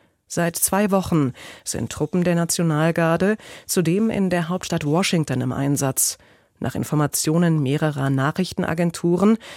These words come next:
tragen die Soldaten dabei inzwischen auch Schusswaffen. Und hier noch einmal die Übersicht.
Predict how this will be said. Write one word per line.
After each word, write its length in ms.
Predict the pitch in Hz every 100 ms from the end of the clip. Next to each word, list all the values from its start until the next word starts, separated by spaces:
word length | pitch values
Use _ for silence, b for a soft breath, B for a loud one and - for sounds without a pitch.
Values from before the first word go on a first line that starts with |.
| B -
tragen 300 | 185 196 196
die 80 |
Soldaten 640 | 180 175 160 143 160 - 196
dabei 360 | 156 151 185
inzwischen 800 | 196 190 185 - - 156 156 131
auch 180 | - 175
Schusswaffen. 760 | - - 175 - 135 - - - _ _ _ _ _ _ _ _ _ _ _ _ _ _ _ _ _ _
Und 140 | 190
hier 180 | - 240
noch 240 | 220 190
einmal 480 | - 160 147 143 135
die 140 | 135 160
Übersicht. 640 | 160 143 - - - -